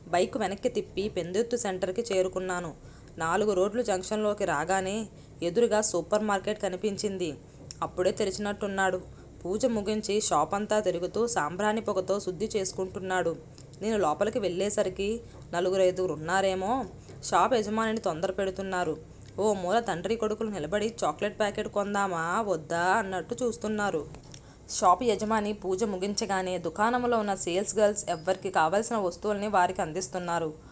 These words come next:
కొందరైతే తమకు కావలసిన వస్తువులు ఏ మూల ఉన్నాయో చూసుకుంటున్నారు. నేను చాక్లెట్లు ఉన్న ప్రాంతంలో నిలబడి మంచి ఖరీదైన చాక్లెట్లు తీసుకుంటున్నాను.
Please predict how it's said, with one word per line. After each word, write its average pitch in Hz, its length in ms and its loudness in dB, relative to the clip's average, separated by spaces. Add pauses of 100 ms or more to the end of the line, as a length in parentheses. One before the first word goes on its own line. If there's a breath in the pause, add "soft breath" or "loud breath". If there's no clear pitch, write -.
(240 loud breath)
కొందరైతే 214 540 4
తమకు 214 280 0
కావలసిన 202 520 2
వస్తువులు 190 600 0
ఏ 165 140 -2
మూల 202 240 2
ఉన్నాయో 202 440 2
చూసుకుంటున్నారు. 185 920 -2 (480 loud breath)
నేను 226 140 2 (120)
చాక్లెట్లు 220 400 2
ఉన్న 220 120 0
ప్రాంతంలో 202 540 0
నిలబడి 190 540 0 (320 loud breath)
మంచి 202 260 -2
ఖరీదైన 208 460 2 (100)
చాక్లెట్లు 190 380 2
తీసుకుంటున్నాను. 185 840 -4